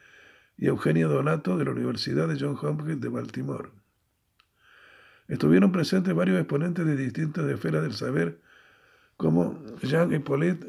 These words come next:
Lucien Goldman, Georges Paulet, Roland Barthes,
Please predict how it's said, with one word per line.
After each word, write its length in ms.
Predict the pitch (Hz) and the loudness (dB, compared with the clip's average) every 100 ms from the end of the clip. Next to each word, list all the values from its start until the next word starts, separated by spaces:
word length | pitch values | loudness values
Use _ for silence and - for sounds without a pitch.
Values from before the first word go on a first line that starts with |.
| - | -6
Lucien 420 | 131 - 165 165 | -4 -2 -2 0
Goldman, 560 | 160 170 170 175 165 160 - - - - - _ _ _ _ _ - | 0 0 0 -4 -6 -10 -20 -20 -20 -20 -20 _ _ _ _ _ 0
Georges 280 | 165 165 | 2 2
Paulet, 520 | - 139 147 175 - - 139 113 110 110 113 127 - | 0 0 2 0 0 -8 -20 -20 -20 -20 -18 -10 -2
Roland 320 | 156 160 143 | 0 2 0
Barthes, 560 | 156 170 160 170 - | 2 0 -2 -6 -8